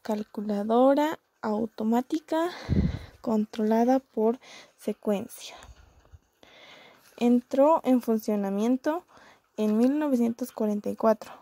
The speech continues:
Sus gigantescas dimensiones solo se destinaban a hacer únicamente cinco operaciones, las cuatro operaciones aritméticas y la utilización del resultado anterior.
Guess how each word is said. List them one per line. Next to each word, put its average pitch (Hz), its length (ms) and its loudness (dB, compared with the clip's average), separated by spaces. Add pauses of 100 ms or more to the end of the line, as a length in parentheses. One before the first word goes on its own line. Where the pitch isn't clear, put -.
(160)
Sus - 160 -14
gigantescas 240 760 0
dimensiones 233 800 2 (1900)
solo 311 380 4
se 262 160 0
destinaban 233 640 2
a 214 80 0
hacer 233 320 -2
únicamente 247 680 2
cinco 262 300 -4
operaciones, 214 680 -2 (680)
las 214 360 0
cuatro 285 380 2
operaciones 226 640 0
aritméticas 247 880 -2 (1400)
y 240 140 4
la 240 400 4
utilización 240 880 0
del 233 260 4
resultado 220 600 4
anterior. 208 500 0